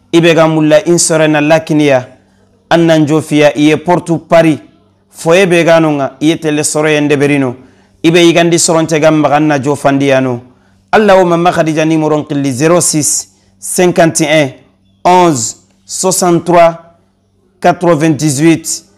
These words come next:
An gana xiri, mi gada ɲigande récupéré. Xa sore xana kini a ke tambu legere,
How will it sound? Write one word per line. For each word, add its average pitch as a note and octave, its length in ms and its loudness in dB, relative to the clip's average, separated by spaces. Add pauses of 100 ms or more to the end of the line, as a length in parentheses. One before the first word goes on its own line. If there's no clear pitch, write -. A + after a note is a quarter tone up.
(260)
An A3+ 160 2
gana G3 240 2
xiri, D#3 300 -2 (340)
mi D3 120 -2
gada D#3 180 0
ɲigande D3 400 0
récupéré. C3+ 460 -4
Xa E3 120 0
sore F3 240 0
xana F3+ 260 2
kini D#3+ 200 0
a D3 80 0
ke E3 160 -4
tambu E3+ 280 0
legere, D#3+ 400 0